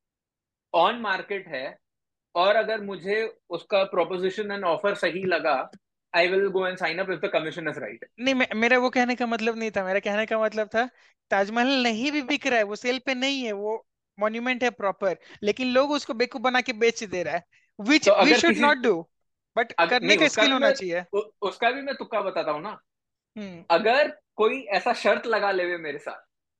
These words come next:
Speaker 1: कि ये इंसान को ताजमहल की नीड है, ये इंसान
Speaker 2: हम्म।
Speaker 1: ताजमहल खरीदने को तैयार है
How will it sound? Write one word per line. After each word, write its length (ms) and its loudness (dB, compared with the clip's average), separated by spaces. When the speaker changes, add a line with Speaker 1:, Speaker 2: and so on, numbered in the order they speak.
Speaker 1:
कि 60 -2
ये 400 4
इंसान 420 -6
को 240 0
ताजमहल 560 -2
की 160 -4
नीड 300 -2
है, 280 -2
ये 260 2
इंसान 200 0
Speaker 2:
हम्म। 100 -2
Speaker 1:
ताजमहल 360 -2
खरीदने 400 -4
को 100 -2
तैयार 460 0
है 300 -4